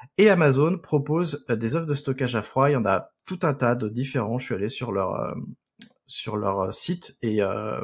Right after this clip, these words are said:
par rapport à, à, au moment où je l'utilisais encore, c'était il y a, il y a huit ans. Il y a beaucoup plus. J'ai été surpris par le nombre de types de stockage qu'ils proposent. Euh, ça varie en fonction des récupérations, des options de récupération de données que vous voulez.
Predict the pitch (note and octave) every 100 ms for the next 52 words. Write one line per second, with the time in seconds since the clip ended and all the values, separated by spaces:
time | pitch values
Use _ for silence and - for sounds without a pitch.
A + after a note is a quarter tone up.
0 | - A2+ A#2 A#2+ C#3+ A2 F#2+ - G#2+ A2+
1 | C#3 D#3+ C#3 C3 B2 A#2+ A#2 A#2 D3 D3+
2 | - - A#2+ A2 G2+ - _ - _ _
3 | _ _ _ _ _ _ _ _ C#3 C#3
4 | B2+ D3 G3 - _ _ _ _ _ _
5 | - - B2 A2 C#3+ C#3+ C#3 C#3+ - A2
6 | A2+ G#2+ G#2 C3+ - C#3+ G2 G2+ C3 E3
7 | F3+ C3+ B2+ - C#3 B2+ - B2 C3 C#3
8 | A#3 - - - - _ - - - -
9 | - A2+ A2+ A2+ A#2 C#3 B2 A#2+ A2 B2
10 | A#2 A2+ - B2 G#2+ G#2+ - - G2+ G2+
11 | - - A#2 G#2+ G2+ C3+ C3+ - D#3 B2+
12 | - A#2+ A#2+ A#2 - B2 A#2 A2+ A#2 G#2
13 | - D3